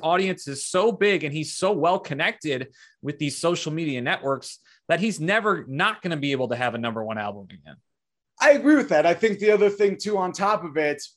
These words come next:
Speaker 2: because we take for granted also that he really is a wonderful musician. And so I think that's a key part, too, is that there's a reason why he's got three million followers. There's a reason why there's a million subscribers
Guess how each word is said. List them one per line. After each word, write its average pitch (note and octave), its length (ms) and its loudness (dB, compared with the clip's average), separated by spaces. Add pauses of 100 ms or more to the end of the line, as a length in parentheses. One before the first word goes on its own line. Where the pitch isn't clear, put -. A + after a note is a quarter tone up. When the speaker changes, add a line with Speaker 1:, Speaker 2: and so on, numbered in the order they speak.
(120)
Speaker 2:
because D3+ 300 -2
we D#3+ 100 -2
take F#3 320 0
for E3+ 80 -4
granted E3 380 0
also D#3+ 420 0
that D3 180 2
he E3 120 -4
really F3 400 2
is D#3+ 180 -4
a D3 80 -4
wonderful D3 640 -2
musician. A#2+ 480 -8 (200)
And D3+ 120 -6
so F3+ 120 4
I E3+ 100 6
think E3+ 260 2
that's E3 240 4
a C3+ 60 -6 (240)
key E3 160 -4
part, D3 340 0
too, C#3+ 220 -4
is A#2 140 -8
that B2+ 280 -4 (320)
there's D#3+ 140 -4
a F3 80 2
reason F3+ 380 4
why D#3+ 180 2
he's D3 180 0
got C#3+ 400 0
three D3 140 -4
million C#3+ 400 -2
followers. A#2+ 520 -4
There's D3+ 180 -6
a E3 60 0
reason D#3 440 2
why C#3+ 160 2
there's C#3 180 -8
a C3+ 60 -8
million C#3 280 -4
subscribers C3+ 800 0